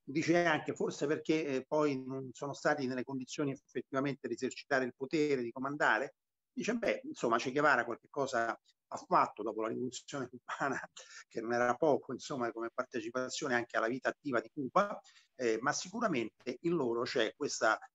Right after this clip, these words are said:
eh, capacità, eh, di considerare, eh, la rivoluzione come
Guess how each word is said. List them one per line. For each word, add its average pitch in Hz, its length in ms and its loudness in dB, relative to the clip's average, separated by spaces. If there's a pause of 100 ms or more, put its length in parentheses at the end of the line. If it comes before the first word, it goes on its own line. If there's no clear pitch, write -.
(300)
eh, 117 200 2
capacità, 139 800 2
eh, 113 380 -2
di 123 120 -10
considerare, 127 800 0 (260)
eh, 107 640 4
la 147 160 4
rivoluzione 131 720 -2
come 120 300 -4